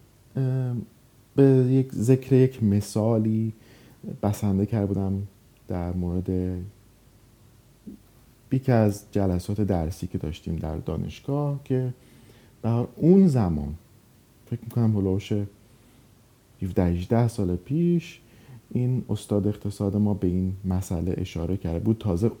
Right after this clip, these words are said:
اون زمان که عرض می‌کنم دوره‌ای بود که رونق مثلاً اقتصادی داشتیم و دوران خاتمی بود و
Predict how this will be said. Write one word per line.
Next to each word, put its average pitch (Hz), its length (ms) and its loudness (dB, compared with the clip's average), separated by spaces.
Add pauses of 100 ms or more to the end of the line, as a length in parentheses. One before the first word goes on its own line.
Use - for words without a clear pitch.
(120)
اون 131 280 4
زمان 90 400 2
که 87 320 -4 (460)
عرض 95 300 0
می‌کنم 107 640 -2 (400)
دوره‌ای 104 340 6
بود 123 240 0
که 123 440 2 (360)
رونق 101 420 4
مثلاً 107 680 4
اقتصادی 98 540 -2
داشتیم 113 400 -2
و 110 80 0
دوران 101 680 -2 (880)
خاتمی 98 560 0
بود 117 260 2
و 104 280 2